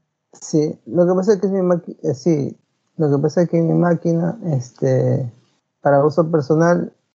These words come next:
sí uso Ubuntu también. Lo que pasa es que, este, me acostumbré a usar más Ubuntu.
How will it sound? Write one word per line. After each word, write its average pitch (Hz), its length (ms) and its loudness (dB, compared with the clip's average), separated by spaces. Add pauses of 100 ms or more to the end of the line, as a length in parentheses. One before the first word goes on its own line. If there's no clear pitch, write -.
(220)
sí 190 260 0
uso 202 340 2
Ubuntu 135 520 0
también. 135 480 -2 (320)
Lo 170 100 2
que 165 100 2
pasa 190 220 0
es 208 60 -2
que, 175 240 0 (440)
este, 143 460 0
me 143 120 0
acostumbré 156 420 2
a 180 40 4
usar 175 180 2
más 175 200 2
Ubuntu. 151 400 0